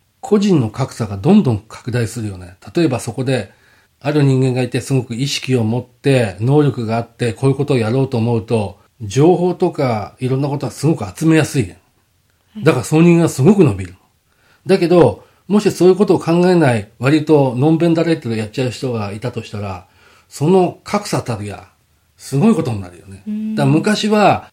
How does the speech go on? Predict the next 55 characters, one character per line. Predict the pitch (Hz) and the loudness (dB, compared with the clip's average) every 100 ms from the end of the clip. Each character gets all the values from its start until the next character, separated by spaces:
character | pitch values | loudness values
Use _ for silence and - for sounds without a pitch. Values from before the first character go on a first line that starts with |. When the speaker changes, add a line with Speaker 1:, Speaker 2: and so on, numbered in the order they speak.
| - | -14
Speaker 1:
例 | 127 | -6
え | 147 | -4
ば | 120 | -4
ク | - | -4
ラ | 143 | -4
ス | 131 | -4
の | 123 | -6
中 | 131 120 | -6 -6
で | 113 | -6
勉 | 107 135 | -4 -2
強 | 147 | -2
で | 127 123 | -4 -2
き | 170 | 0
る | 147 | 0
子 | 123 | -2
と | 131 | -4
で | 113 | -4
き | 110 143 | -4 -2
な | 147 | -2
い | |
子 | 135 | -4
が | 107 | -6
い | 107 | -4
た | 160 | -4
と | 127 | -4
し | - | -4
て | 160 | -2
も、 | 143 175 131 101 _ _ | 0 2 2 0 _ _
そ | - 170 | -2 0
の | 180 | 0
差 | 180 | -2
っ | - | -2
て | 185 | -2
い | |
う | |
の | 165 | -2
は | |
大 | - 165 | -2 -4
し | - | -4
た | |
こ | 131 | -4
と | 123 | -4
な | 143 | -4
か | 156 | -4
っ | 151 | -4
た | |
か | 123 | -4
も | 117 104 | -4 -6
し | 127 | -6
れ | |
な | 127 | -6
い | |
け | 113 | -4
ど | 107 | -4
も、 | 120 117 95 | -4 -4 -6